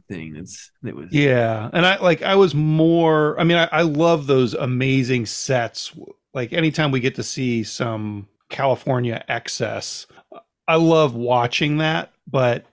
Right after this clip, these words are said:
Speaker 2: story-wise, I'm always more interested in the poor side of town that's happening at
Speaker 1: Mm-hmm.
Speaker 2: the same time. 'Cause it's,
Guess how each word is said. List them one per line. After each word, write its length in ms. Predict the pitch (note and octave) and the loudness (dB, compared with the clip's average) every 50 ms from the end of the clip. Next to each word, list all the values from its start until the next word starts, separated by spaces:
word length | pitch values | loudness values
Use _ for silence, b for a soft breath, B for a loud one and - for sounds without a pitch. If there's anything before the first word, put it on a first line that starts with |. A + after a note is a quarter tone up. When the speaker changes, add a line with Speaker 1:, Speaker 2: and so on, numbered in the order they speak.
| _ _ - | _ _ -14
Speaker 2:
story-wise, 1000 | - - - - - E3 D#3+ E3 D#3+ D#3 D3+ C#3+ C3+ C3+ C3+ C3 C3 B2 A2+ B2+ | -12 -10 -8 -6 -2 0 2 4 4 4 4 4 4 2 2 2 0 0 0 -2
I'm 180 | A#2+ A#2+ C3+ | -2 -4 -2
always 420 | - B2 A#2+ B2 B2 A#2+ A#2 G#2 B2 | -2 0 0 2 2 2 0 0 0
more 220 | B2 A#2 A#2 A2+ | -2 -2 0 -2
interested 500 | A2 G#2+ - - B2+ A2 - - C3+ A2 | -4 -6 -6 -6 -8 -6 -6 -6 -6 -4
in 100 | A2 G#2+ | -4 -6
the 80 | G#2+ G#2 | -6 -8
poor 280 | - - A#2+ A2 G#2 | -8 -8 -8 -6 -6
side 260 | G#2 - B2 A#2+ A2+ | -6 -6 -6 -6 -8
of 80 | A2 G#2+ | -8 -10
town 440 | - - A#2 A2 A2 A2+ A#2 A2+ A2 - | -10 -10 -8 -8 -8 -10 -10 -12 -12 -10
that's 160 | C#3+ C3 - | -10 -8 -8
happening 420 | - A#2 G#2+ G#2 G#2 A2+ A2+ A2 A2 | -8 -8 -8 -8 -8 -8 -10 -10 -10
at 60 | G#2+ | -10
Speaker 1:
Mm-hmm. 80 | F#2+ | -12
Speaker 2:
the 60 | - - | -12 -10
same 240 | - C#3 C3 B2+ | -10 -10 -10 -10
time. 320 | A2 - - - C#3+ D3+ C#3+ | -10 -12 -12 -12 -12 -14 -12
'Cause 180 | - C3 A#2 | -8 -6 -4
it's, 280 | B2+ A2+ - - - | -4 -6 -6 -8 -14